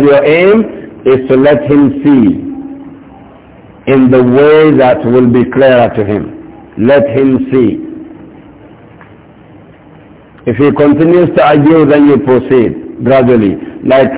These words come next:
uh, Nabi Muhammad sallallahu alayhi wa alayhi wa sallam told, um, Muaz bin Jabal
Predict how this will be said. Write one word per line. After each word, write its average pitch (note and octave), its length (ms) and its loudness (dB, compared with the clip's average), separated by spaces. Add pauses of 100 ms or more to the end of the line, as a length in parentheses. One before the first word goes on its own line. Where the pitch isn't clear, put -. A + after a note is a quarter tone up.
(140)
uh, C3 280 2
Nabi D3+ 400 2
Muhammad C#3+ 480 0
sallallahu C3+ 560 2
alayhi C3 320 2
wa B2+ 160 2
alayhi B2 240 2
wa B2 100 -2
sallam B2 760 -4
told, C#3+ 340 2
um, A#2+ 640 0 (1200)
Muaz C3+ 340 2 (100)
bin C3 180 2
Jabal D3 420 2